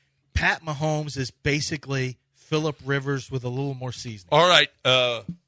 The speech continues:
Speaker 2: let's get Keith in here quickly, but, uh, uh, when we come back, I've got a lot of quarterback stuff here for you and see where you fall on, uh, uh, which are some outrageous numbers, I think, uh, for next season.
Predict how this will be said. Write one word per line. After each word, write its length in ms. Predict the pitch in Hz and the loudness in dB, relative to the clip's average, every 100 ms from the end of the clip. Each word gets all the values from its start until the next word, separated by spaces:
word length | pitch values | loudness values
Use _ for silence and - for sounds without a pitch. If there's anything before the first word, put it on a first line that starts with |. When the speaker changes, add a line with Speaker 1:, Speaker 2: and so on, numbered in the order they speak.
| _ _ _ - | _ _ _ 0
Speaker 2:
let's 160 | 185 | 2
get 160 | - - | 4 4
Keith 280 | - 170 - | 2 2 2
in 140 | 151 | 0
here 160 | 135 127 | -2 -4
quickly, 440 | - 139 110 101 _ | -2 -2 -4 -8 _
but, 260 | 117 120 - | 0 0 -2
uh, 140 | 123 117 | -6 -6
uh, 120 | 117 120 | -6 -4
when 160 | 135 151 | -4 -4
we 80 | |
come 200 | 131 131 | -4 -2
back, 360 | 123 135 131 - _ _ - | 2 4 4 -2 _ _ -2
I've 160 | 117 | 0
got 140 | 123 175 | 2 0
a 60 | |
lot 220 | 139 127 110 | 2 0 0
of 60 | |
quarterback 540 | - 143 147 123 110 - | -4 -2 -2 0 -2 -2
stuff 380 | - 120 107 | -4 -4 -4
here 160 | - 117 | -6 -8
for 180 | - 104 | -6 -8
you 500 | 95 107 117 90 92 _ _ | -4 -2 -2 -2 -8 _ _
and 160 | - 113 | -6 -4
see 260 | - - 127 | -4 -2 -4
where 240 | 110 113 | -4 -8
you 260 | 104 110 135 | -6 -6 -6
fall 600 | - 117 107 101 95 95 _ _ - | -4 -2 0 0 -4 -8 _ _ -4
on, 340 | 107 101 98 98 | 0 0 -2 -4
uh, 140 | 104 98 | -4 0
uh, 100 | 120 120 110 | 0 0 0
which 320 | 123 - - | -2 -2 0
are 120 | 127 110 | 0 0
some 260 | - 127 - - | -2 -4 0 4
outrageous 880 | 180 185 135 117 139 165 110 104 - | 4 2 -4 0 2 2 0 -4 -2
numbers, 360 | 104 92 92 | -2 -4 -2
I 140 | 104 101 | 0 0
think, 420 | - 82 80 - _ _ _ - | -2 -6 -6 -16 _ _ _ 2
uh, 180 | 101 92 | 4 4
for 160 | - | 0
next 240 | 101 98 - | 0 -2 -2
season. 320 | 104 87 87 | -10 -10 -14